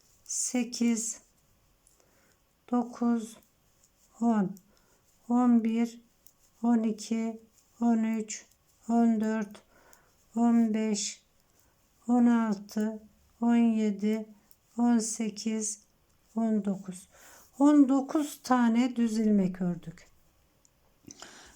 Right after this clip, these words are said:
Bu on dokuz düz ilmek, on tane ilmeğimiz şu kısım,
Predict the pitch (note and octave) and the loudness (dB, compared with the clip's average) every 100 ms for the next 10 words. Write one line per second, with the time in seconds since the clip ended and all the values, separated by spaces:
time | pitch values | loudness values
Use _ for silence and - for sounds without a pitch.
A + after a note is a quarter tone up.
0 | _ _ - C#4+ C4+ D#4+ D4+ D4 D4 D#4+ | _ _ 2 4 6 6 6 2 0 -2
1 | A#3+ C#4 B3+ B3+ A#3+ A3 A#3 B3 - - | 2 2 4 2 4 4 0 -2 -14 -20
2 | _ - - - _ _ _ _ - D#4+ | _ -20 -20 -20 _ _ _ _ 0 4
3 | D#4+ D4 C4+ A#3+ A#3+ B3 C#4 C4+ C4 A#3 | 4 4 2 4 4 4 4 4 2 2
4 | G3+ - - C4+ - B3 - C#4 C#4 | 0 -4 -6 -6 -6 -8 0 0 0